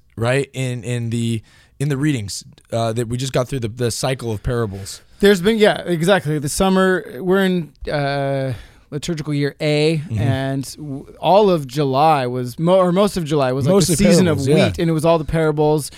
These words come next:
Speaker 2: We, we haven't heard them all, but we've heard
Speaker 1: It was
Speaker 2: a,
Speaker 1: several, several,
Speaker 2: a
Speaker 1: yeah.
Speaker 2: lot over the last, like, five or six weeks.
Speaker 1: Yeah.
Speaker 2: Um, and so they were fresh in our minds, and hopefully they're fresh in your minds because you've been going to or viewing Mass some way, or just diving into the Word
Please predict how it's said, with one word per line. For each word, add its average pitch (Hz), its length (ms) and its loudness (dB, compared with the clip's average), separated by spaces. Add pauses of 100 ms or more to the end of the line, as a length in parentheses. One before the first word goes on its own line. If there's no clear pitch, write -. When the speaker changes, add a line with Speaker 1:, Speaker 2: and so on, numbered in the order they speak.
(180)
Speaker 2:
We, 175 200 2
we 190 80 6
haven't 175 160 4
heard 165 160 2
them 127 120 -2 (120)
all, 180 300 4
but 143 100 -2
we've 156 180 -2
heard 190 160 2
Speaker 1:
It - 40 -2
was 160 100 0
Speaker 2:
a, 147 40 2
Speaker 1:
several, 165 360 2
several, 139 320 -2
Speaker 2:
a 170 80 4
Speaker 1:
yeah. 165 160 2
Speaker 2:
lot 175 340 2
over 156 160 -2
the 151 80 0
last, 147 380 0
like, 139 180 -4
five 143 300 -2
or 139 60 -6
six - 340 -10
weeks. 131 440 -4 (280)
Speaker 1:
Yeah. 151 180 0
Speaker 2:
Um, 131 80 -2
and 147 100 -4
so 190 120 0
they 196 160 4
were 175 80 2
fresh 185 280 -4
in 175 60 -4
our 165 160 0
minds, 147 400 -2
and 147 320 -6
hopefully 220 320 2
they're 160 140 4
fresh 151 320 -4
in 135 120 -4
your 180 220 0
minds 135 460 -4 (200)
because 147 300 -4
you've 139 80 -4
been 135 200 -4
going 139 320 -4
to 139 340 -4
or 139 420 -4 (240)
viewing 139 880 -2
Mass 135 320 -4
some 139 480 -6
way, 135 280 -2
or 175 260 0
just 160 200 -6
diving 143 300 -2
into 127 140 -4
the 123 100 -8
Word 135 460 -2